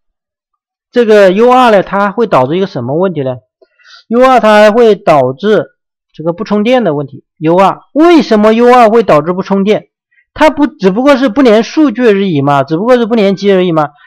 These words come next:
为什么它会导致不充电？这是什么道理呢？这是什么道理？我们来看一下，问题就在这个地方啊，问题就在这个地方。我们知道，大家看一下这两个模式管啊，这两个 mosfet 啊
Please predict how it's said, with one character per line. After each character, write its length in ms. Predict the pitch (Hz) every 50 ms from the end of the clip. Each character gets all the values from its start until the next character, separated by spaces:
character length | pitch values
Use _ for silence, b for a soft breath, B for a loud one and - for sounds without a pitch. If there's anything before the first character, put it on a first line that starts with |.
| b b b b
为 160 | 277 320 320
什 60 | 285
么 100 | 277 269
它 200 | 240 262 262 269
会 120 | 269 285 269
导 160 | 226 180 170
致 40 | 196
不 120 | 208 233
充 160 | - 233 240
电？ 320 | 233 262 277 247 165 - _ _ _ _ _ _ _ _ _ _ _ _ _ _ _ _ _ _ _
这 300 | - 240 277 285 269 247
是 160 | 202 240 214
什 100 | 180 160
么 120 | 160 165 165
道 160 | 185 180 175
理 120 | 147 139
呢？ 120 | 127 123 120 _ _ _ _ _ _ _ -
这 100 | - 160
是 40 |
什 100 | 156 151
么 80 | 131 139
道 100 | 135 139
理？ 80 | 135 135
我 60 | 123
们 80 | 131
来 60 | 143 143
看 160 | 147 160 147
一 40 | 143
下， 140 | 135 - - _ _ _
问 300 | - 190 220 240 233 214
题 120 | 165 147
就 120 | 131 151 160
在 120 | 170 160
这 120 | 147 170 165
个 100 | 160 147
地 100 | 151 139
方 180 | 135 135 - -
啊， 260 | 139 131 127 120 120 _ _ _ _ _ _ _ _ _ _ _ _ _ _ _ _ _ _ _ _ -
问 320 | 180 190 220 233 233 214
题 120 | 165 156 143
就 120 | 160 170 170
在 100 | 165 151
这 120 | 151 156
个 80 | 151 143
地 140 | 139 147 139
方。 220 | 131 131 131 _ _ _ _ _ _ _ _ _ _ _ _ _ b b b b
我 80 | 170
们 100 | 180 226
知 80 | 214 262
道， 200 | 277 277 254 196
大 280 | 170 - - - 190 185
家 60 | 180
看 120 | 180 185
一 40 | 185
下 100 | 185 175
这 100 | 165 196
两 160 | 185 151 143
个 60 | 151
模 180 | 156 165 185 202
式 100 | 190 196
管 200 | 160 151 120 113
啊， 40 | 117
这 120 | - 151
两 160 | 147 139 131
个 60 | 135 139
mosfet 520 | 147 165 175 170 170 - - 175 143 - - - 131
啊 120 | 120 110